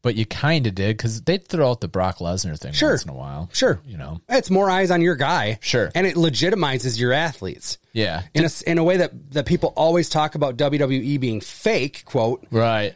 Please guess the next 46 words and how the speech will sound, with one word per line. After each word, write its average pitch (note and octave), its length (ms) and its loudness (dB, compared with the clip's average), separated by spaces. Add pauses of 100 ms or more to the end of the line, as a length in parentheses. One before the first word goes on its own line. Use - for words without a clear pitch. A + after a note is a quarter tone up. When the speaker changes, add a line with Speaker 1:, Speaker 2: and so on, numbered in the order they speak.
Speaker 2:
If D3+ 180 -2
you F3+ 160 2
have E3+ 420 0
Brock D#3 340 0
Lesnar C#3 520 2
as B2+ 200 0
the A#2 100 -2
U C3 280 4
F C3+ 120 0
C C#3 160 -2
champion, B2+ 540 0
what C#3+ 180 2
more D3+ 240 2
legitimacy C3 800 0
is D3+ 240 0
there? A#2+ 140 0
Speaker 1:
Is G2+ 160 -4
there? G2+ 320 0
Yeah. A2 200 2 (200)
Good A#2+ 100 -2
point. A#2+ 240 -4 (120)
Speaker 2:
So, A2 440 0 (320)
I, A#2 280 0
I - 20 0
don't C#3 160 2
know. B2+ 100 2
I A2+ 100 0
think, F#3 220 0
but E3 140 2
at D3+ 100 -2
this A#3+ 220 2
time, F3+ 300 0
I, E3 220 0
I D3+ 100 0
really E3+ 280 4
don't F3 220 0
think E3 320 0 (440)
Vince D3 300 0
McMahon C#3+ 380 0
would C3 100 2
look C3 180 -2
at C3 100 2
U C3+ 200 4
F B2+ 80 0
C C3+ 200 0
as G#2+ 120 -2